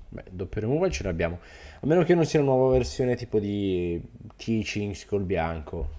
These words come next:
Nel qual caso i removal fanno veramente schifo e ne ho appena pescati due.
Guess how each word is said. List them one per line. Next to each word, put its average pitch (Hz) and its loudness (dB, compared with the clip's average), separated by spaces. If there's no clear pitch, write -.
Nel 117 0
qual 131 2
caso 87 0
i - -4
removal 87 -2
fanno 87 -4
veramente 95 -4
schifo 85 -8
e 104 -8
ne 104 -6
ho 101 -4
appena 92 -4
pescati 82 -8
due. 98 0